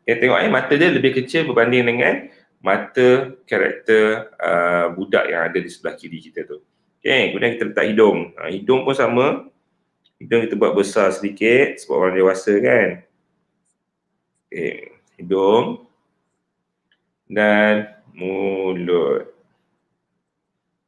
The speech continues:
Okey, kalau kita tambah lagi ciri-ciri orang dewasa, kita tambahlah sikit.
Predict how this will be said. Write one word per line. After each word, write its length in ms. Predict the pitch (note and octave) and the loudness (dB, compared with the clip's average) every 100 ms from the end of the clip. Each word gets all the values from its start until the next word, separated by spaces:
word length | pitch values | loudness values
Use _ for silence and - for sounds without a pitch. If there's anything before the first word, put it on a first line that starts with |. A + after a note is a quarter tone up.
| _ _ _ _ _ | _ _ _ _ _
Okey, 400 | G2+ G2 - - - _ _ _ _ _ _ | -2 -2 -2 -10 -20 _ _ _ _ _ _
kalau 240 | - B2+ D3 | -2 0 2
kita 160 | D3+ | 2
tambah 240 | B2 B2+ C3 A2+ | 2 2 4 4
lagi 160 | A2+ A2 | 0 -4
ciri-ciri 400 | A#2+ A2 A2 G#2 | -6 -4 -2 2
orang 240 | G2+ F#2+ | 2 2
dewasa, 560 | F2 E2 - G#2 C#3 - | 0 -2 0 0 0 -4
kita 240 | - G2+ | -10 -10
tambahlah 480 | G#2+ A#2 A2 G#2 A#2 | -4 -4 -2 -2 -4
sikit. 480 | - C3+ G#2 - - | -2 0 0 -4 -20